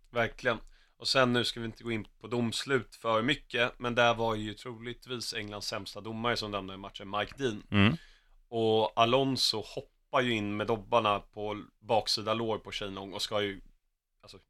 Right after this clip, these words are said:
Speaker 1: ja, det är jätterött,
Speaker 2: Mm.
Speaker 1: liksom. Och, och Mike Dean står, ja, men ungefär lika långt ifrån som du och jag är från varandra nu.
Speaker 2: <laughs>
Speaker 1: Ehm, och där, det kan ju såklart förändra matchen, men samtidigt, Chelsea har inte vänt ett två noll underläge sedan tjugohundratvå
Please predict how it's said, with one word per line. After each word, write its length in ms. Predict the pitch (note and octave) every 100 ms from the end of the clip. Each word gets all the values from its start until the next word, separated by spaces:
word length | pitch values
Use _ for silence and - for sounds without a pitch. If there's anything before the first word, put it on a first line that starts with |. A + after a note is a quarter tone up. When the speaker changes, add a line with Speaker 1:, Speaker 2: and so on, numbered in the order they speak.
| _
Speaker 1:
ja, 260 | A2 G#2+ G2
det 60 | G2
är 200 | F#2+ G2
jätterött, 520 | G2+ - G#2 - -
Speaker 2:
Mm. 100 | F2+
Speaker 1:
liksom. 200 | F2 G2 - _ - - _ -
Och, 260 | A2 A2
och 80 | A2 A2+
Mike 160 | G#2+
Dean 260 | G#2+ A#2+ A#2
står, 600 | - A2 G#2 G#2 A2 G#2 -
ja, 80 |
men 200 | G#2+ A2
ungefär 280 | G#2+ G#2 G#2
lika 220 | G2+ G2+
långt 180 | G#2 F#2+
ifrån 160 | - G#2
som 180 | - G2+
du 80 | G#2
och 100 | G#2+
jag 260 | B2+ A2
är 40 | F#2
från 200 | G#2 G2
varandra 300 | F#2+ F#2+ G#2
nu. 200 | A2+ F2+ - - -
Speaker 2:
<laughs> 400 | - - - -
Speaker 1:
Ehm, 880 | B2 A#2 A2 G#2+ G#2+ G#2 G#2 G#2 G2+ - _ _
och 120 | A#2+
där, 400 | A2+ A#2 A#2 A2 A2+ -
det 100 | B2
kan 140 | C3
ju 40 |
såklart 340 | A#2+ A#2 G#2 -
förändra 340 | A2+ G#2+ G#2
matchen, 320 | G2+ F#2 G#2+
men 100 | G#2
samtidigt, 800 | G2+ A2+ G#2 - G#2+ G#2 - - -
Chelsea 480 | - A#2+ A#2 - B2
har 40 |
inte 200 | A#2 -
vänt 420 | - B2 A2 -
ett 360 | A2 G#2 - -
två 140 | G#2+
noll 200 | G#2 G#2
underläge 480 | G2+ G2+ G#2+ A2+ G2+
sedan 160 | - G2+
tjugohundratvå 800 | - G2+ G2 F#2+ - A#2 G2+